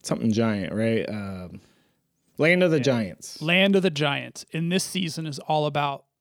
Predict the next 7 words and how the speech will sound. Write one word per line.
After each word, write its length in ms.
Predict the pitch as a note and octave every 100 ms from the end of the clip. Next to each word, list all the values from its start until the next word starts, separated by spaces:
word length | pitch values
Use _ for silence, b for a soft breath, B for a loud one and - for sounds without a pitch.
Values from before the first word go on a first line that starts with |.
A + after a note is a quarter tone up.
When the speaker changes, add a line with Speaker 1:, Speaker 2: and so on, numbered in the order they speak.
| _ -
Speaker 2:
Amazon. 600 | D#3+ D#3 C3+ A#2+ A#2 A#2+ _ _ _ _ -
Speaker 1:
Yes. 320 | - - D#3+
Speaker 2:
And, 260 | D3 D3
uh, 360 | C#3+ - - D3+ - _ _ _ _ _
one 280 | D#3 E3+ F3+
of 180 | E3 D3+
the, 420 | D3+ C#3+ C3+